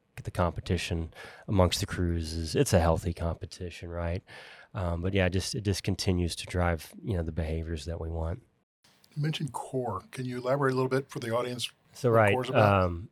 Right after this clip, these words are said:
Speaker 1: you know, drilling rigs have pace on, right? And, and you can, drilling engineer can sit in his office and look at everything, and, you know, frac jobs have been remoted forever, and,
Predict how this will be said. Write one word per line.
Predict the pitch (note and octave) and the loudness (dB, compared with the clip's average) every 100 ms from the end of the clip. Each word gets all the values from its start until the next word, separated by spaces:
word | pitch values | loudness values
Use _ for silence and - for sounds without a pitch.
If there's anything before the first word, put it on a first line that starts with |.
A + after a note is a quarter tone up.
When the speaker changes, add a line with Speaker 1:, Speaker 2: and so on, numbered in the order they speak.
| - | -2
Speaker 1:
you | A#2 | 2
know, | F#2+ - _ - | 2 -2 _ -2
drilling | A#2+ A#2+ A2 | 4 6 8
rigs | G#2+ G2+ F#2 | 6 6 4
have | G#2+ F#2 | 4 6
pace | F#2+ F2 - | 6 4 0
on, | F2 D#2+ | -4 -4
right? | E2 F#2 E2+ F2 | -4 -2 -2 -4
And, | A2 F2 G2+ | -4 -4 -2
and | F2+ F2 G#2 A2+ | -4 -4 -6 -6
you | G2 | -6
can, | F2 F2 E2 | -2 -2 -2
drilling | F#2+ F#2+ F#2 | 2 4 6
engineer | F#2 F2+ F2+ F2 | 6 6 4 2
can | F2 | 0
sit | - | 0
in | F#2+ | 0
his | E2+ E2+ | 0 0
office | E2 - F2 - | -4 -4 -6 -4
and | E2 | -2
look | E2 E2+ | -2 0
at | |
everything, | E2+ E2+ D#2+ E2 D#2+ | -2 -2 -2 -2 -2
and, | D#2 - - - - - | -4 -8 -16 -18 -18 -8
you | F#2 | 0
know, | |
frac | - F#2 | 6 6
jobs | E2+ F#2 F2 | 8 8 8
have | F2 | 4
been | F2 F2+ | 4 4
remoted | F2 F2 E2+ | 4 2 0
forever, | - F2 E2+ E2 D#2+ D#2+ | -4 -4 -2 -2 -6 -8
and, | D#2 D2 | -8 -10